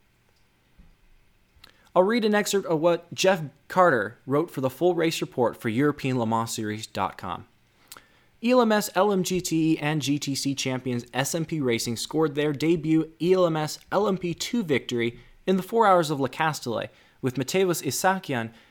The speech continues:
and Igor Rutsev also celebrating the first win for the Dallara P two seventeen Gibson.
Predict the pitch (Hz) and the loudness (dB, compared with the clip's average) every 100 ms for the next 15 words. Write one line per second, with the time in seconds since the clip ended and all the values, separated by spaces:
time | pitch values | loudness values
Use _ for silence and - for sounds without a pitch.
0 | _ - 151 196 196 190 151 147 170 - | _ -8 -6 -4 2 4 4 2 0 -2
1 | 104 107 _ _ _ _ _ _ _ - | -4 -4 _ _ _ _ _ _ _ 2
2 | 202 175 - 147 139 131 131 131 _ 123 | 2 0 0 2 4 2 0 -4 _ -8
3 | - 175 180 135 123 123 120 113 101 117 | -2 0 0 -2 -2 -4 -4 -4 -2 0
4 | 131 160 156 156 - 147 147 - 135 135 | 2 4 2 0 -4 -4 -4 -4 -4 -2
5 | 127 120 117 107 107 101 110 | -2 -4 -6 -4 -4 -6 -10